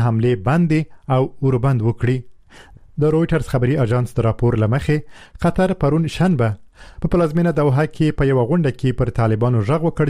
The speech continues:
چې خپل یرغلیز عملیات بند کړي او د اوربند غوښتنې ومني. بل خوا، په قطر کې د طالبانو د سیاسي دفتر ویان محمد نعیم پرون په ټویټر کې لیکلي چې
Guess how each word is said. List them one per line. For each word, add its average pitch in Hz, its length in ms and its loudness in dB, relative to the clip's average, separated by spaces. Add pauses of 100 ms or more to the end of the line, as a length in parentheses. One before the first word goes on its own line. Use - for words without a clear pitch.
چې 156 100 2 (400)
خپل 175 300 0
یرغلیز 131 560 0
عملیات 117 420 0 (160)
بند 175 220 0
کړي 160 160 0 (320)
او 156 100 2
د 143 80 -4
اوربند 135 480 0 (200)
غوښتنې 120 460 0 (180)
ومني. 120 300 2 (360)
بل 175 160 2
خوا، 190 180 2
په 175 60 2
قطر 156 300 0
کې 160 200 -2
د 135 140 0
طالبانو 123 400 2
د 123 180 0
سیاسي 123 320 0
دفتر 120 400 0
ویان 113 260 2 (380)
محمد 147 360 0
نعیم 147 260 2
پرون 147 300 0
په 135 260 0
ټویټر 147 260 0
کې 143 180 0
لیکلي 143 380 0
چې 113 100 2